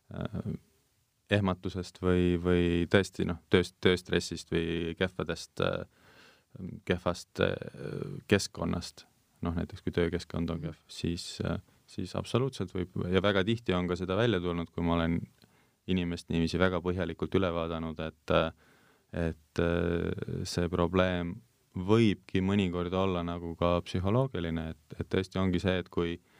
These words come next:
Speaker 1: inimene tuleb mu juurde näiteks kaelavaluga ja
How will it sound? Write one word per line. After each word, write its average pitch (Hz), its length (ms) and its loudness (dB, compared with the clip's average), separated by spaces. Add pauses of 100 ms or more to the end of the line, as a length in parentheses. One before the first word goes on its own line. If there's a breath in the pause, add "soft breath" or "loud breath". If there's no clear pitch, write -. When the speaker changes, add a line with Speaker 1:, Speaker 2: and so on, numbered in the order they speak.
(540)
Speaker 1:
inimene 92 440 2
tuleb 92 260 2
mu 90 140 0
juurde 90 420 0
näiteks 90 340 -4
kaelavaluga 98 760 2
ja 87 460 -2